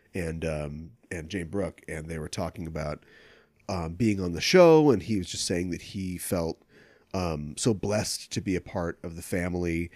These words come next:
And I'm sure that he was, um, I'm sure he was like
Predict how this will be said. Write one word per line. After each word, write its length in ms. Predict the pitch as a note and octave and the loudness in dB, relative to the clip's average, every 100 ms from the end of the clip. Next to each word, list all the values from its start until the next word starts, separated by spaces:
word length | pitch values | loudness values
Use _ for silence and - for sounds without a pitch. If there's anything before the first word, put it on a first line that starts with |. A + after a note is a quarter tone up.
| - - - - | -18 -20 -10 0
And 160 | A2+ | 2
I'm 60 | G#2+ | 2
sure 400 | - - B2 A#2+ | 2 4 6 6
that 300 | G#2 F2+ - | 4 0 -2
he 320 | - - G#2 | -6 -4 -2
was, 360 | F#2 F2+ E2+ - - | 0 0 0 -4 -2
um, 460 | F2+ E2 D#2+ F2 A2 _ _ _ _ - | 0 0 -4 -10 -14 _ _ _ _ -6
I'm 80 | A2 | 2
sure 140 | C3 | 6
he 80 | B2 | 6
was 160 | A#2 A2 | 6 4
like 180 | G2+ | 2